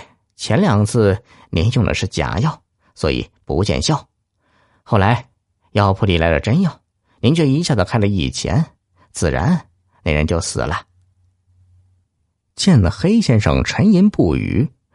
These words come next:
永乐又继续说：“那天的事我记得很清楚，先生开了一钱的细心的时候，药铺里正好是来了一批新的细心。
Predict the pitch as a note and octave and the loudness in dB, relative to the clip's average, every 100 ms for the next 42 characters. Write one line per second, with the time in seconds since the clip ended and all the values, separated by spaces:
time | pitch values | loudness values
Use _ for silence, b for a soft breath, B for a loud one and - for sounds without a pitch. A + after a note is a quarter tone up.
0 | b - D#2+ D#2+ E2+ G#2+ F#2 D#2+ - - | b 0 2 4 4 4 4 2 -2 0
1 | E2 D2 E2+ C2+ - B1+ A1+ - _ _ | 0 0 -2 -2 -4 -4 -4 -6 _ _
2 | _ _ _ _ _ _ _ _ _ _ | _ _ _ _ _ _ _ _ _ _
3 | _ - G#3 B2+ - B2+ A2+ - A2+ D#2 | _ -2 2 2 0 0 0 0 0 0
4 | C2+ A1+ G2+ B - E2 - G2 C#2 - | 0 -2 -6 B -6 -4 -2 -2 -2 -4
5 | A#1 - D#3+ F#3 - _ _ _ _ _ | -4 -2 -2 -4 -8 _ _ _ _ _
6 | _ _ _ _ - G3+ A3+ - D2+ D2 | _ _ _ _ -2 2 2 2 0 0
7 | C2 - E3+ D3 D3+ F2 - D#3 C#3 - | -2 -2 0 0 0 -2 -2 0 0 -2
8 | E2 G2+ - - - C2+ - A1 G1+ - | -2 -2 -2 -2 -4 -4 -4 -2 -4 -8
9 | B B B - G#3 F#3 G3+ A#2 B1 - | B B B 0 0 2 -2 -2 -2 -6
10 | _ - A#3+ F#3 - D#2+ F2 D#2 A#2+ E3 | _ -2 2 2 0 -2 0 0 0 0
11 | G2 D2 B1+ - A#2+ F2 G#2 - F#3+ A#3 | 0 0 0 -2 -4 -2 -4 -2 0 2
12 | G2+ - A#1 - | 0 -4 -6 -6